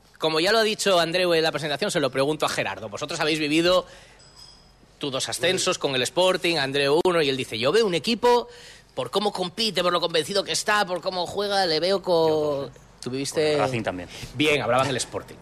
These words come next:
Speaker 1: hablaba en el Sporting. Pero bueno, sí, sí,
Speaker 2: No.
Speaker 1: que na-, que nadie te los quite.
Speaker 2: Ahí está.
Speaker 1: ¿Quieres repasar todo tu palmarés? Títulos en Australia, Nueva Zelanda.
Speaker 2: <laughs> No, que no acabamos.
Speaker 1: <laughs> Por eso. Pero sí, sí, dos. Bueno, pues, bueno, pero también vale, también extrapolado de otros equipos.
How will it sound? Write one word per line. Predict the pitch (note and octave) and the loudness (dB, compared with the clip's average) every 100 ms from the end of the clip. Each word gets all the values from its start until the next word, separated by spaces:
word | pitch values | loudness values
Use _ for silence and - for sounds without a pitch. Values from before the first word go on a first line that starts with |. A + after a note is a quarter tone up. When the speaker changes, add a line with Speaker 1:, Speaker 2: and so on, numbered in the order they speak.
| - | -18
Speaker 1:
hablaba | G#2 G#2+ | -16 -12
en | |
el | G2 | -12
Sporting. | - E2+ F2 | -12 -12 0
Pero | C3+ | 2
bueno, | D#3+ | 2
sí, | D3 D3+ | 2 0
sí, | |
Speaker 2:
No. | A2+ | 0
Speaker 1:
que | A#2+ | 0
na-, | C3+ | -2
que | - - B2+ | -6 -6 -2
nadie | C3+ C#3 | 0 0
te | C3+ | 0
los | B2+ | -2
quite. | - F2+ - | -4 -14 -12
Speaker 2:
Ahí | F2 F2+ | -8 -6
está. | - - | -6 -4
Speaker 1:
¿Quieres | D3+ D3+ | 0 2
repasar | D#3 D3+ C3+ | 2 0 0
todo | C#3+ | 0
tu | C#3 | 0
palmarés? | C3 B2+ D3 D3 | 0 2 2 0
Títulos | - C3 A#2 A#2 - | 0 -2 0 0 0
en | A#2 | 0
Australia, | A2 G#2 C3+ C#3 C3 | -2 0 0 2 2
Nueva | A#2+ A#2+ | 0 0
Zelanda. | A2+ A2 B2 C3 B2 C3+ A#2+ C#3 C#3 D#3+ C3+ | -2 -2 0 0 -2 -2 -2 -2 -2 -4 -6
Speaker 2:
<laughs> | - | -6
No, | C3 A2 | -2 0
que | G#2+ | 2
no | |
acabamos. | G#2 F#2 E2+ - C3 - A5+ | 2 0 -4 -4 0 2 2
Speaker 1:
<laughs> | B5 A5 - | 2 0 0
Por | - | 2
eso. | - - C3+ - - | 2 0 -2 -6 -6
Pero | C#3+ C#3 | -2 0
sí, | C#3 C3+ | -2 -4
sí, | A2 | -4
dos. | - G3 - - | 2 2 2 -2
Bueno, | C#3 F3+ | -4 -4
pues, | A#2+ B2+ | -6 -6
bueno, | D#3 G#3+ | -4 -2
pero | C3+ | -4
también | A#2 A#2+ E3+ | -4 -2 0
vale, | E3+ B2 | 0 0
también | A#2+ B2+ | -2 -2
extrapolado | C3+ C#3 B2+ C3+ C3+ | -2 -2 0 0 2
de | |
otros | C3 C3 A#2+ | 0 -2 -4
equipos. | B2 G#2+ F#2 | -6 -10 -12